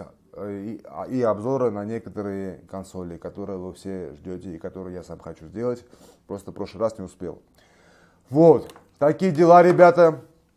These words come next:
Три триста за всё это. Я счастлив. Э,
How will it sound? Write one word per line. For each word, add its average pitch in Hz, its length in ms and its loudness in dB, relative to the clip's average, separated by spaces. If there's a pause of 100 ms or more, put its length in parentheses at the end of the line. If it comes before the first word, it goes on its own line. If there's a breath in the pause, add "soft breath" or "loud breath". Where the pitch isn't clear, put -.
(280)
Три 151 240 2
триста 131 680 -8
за 101 140 -8
всё 117 240 -10
это. 127 460 -8 (440 soft breath)
Я 107 280 -6
счастлив. 120 580 -8 (720 soft breath)
Э, 101 840 -8